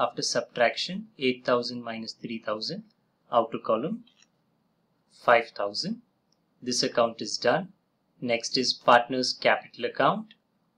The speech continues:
There is no maths to be done, कुछ प्लस माइनस नहीं करना है यहाँ पर।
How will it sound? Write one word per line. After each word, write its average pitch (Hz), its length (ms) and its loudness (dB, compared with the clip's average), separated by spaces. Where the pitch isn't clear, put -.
There 127 180 0
is 135 100 -2
no 151 160 -2
maths 127 340 4
to - 60 -12
be 113 160 -6
done, - 300 -14
कुछ 131 160 -8
प्लस 127 440 0
माइनस 123 360 -4
नहीं 127 180 -6
करना 123 260 -4
है 117 180 -6
यहाँ 113 180 -4
पर। 185 260 -12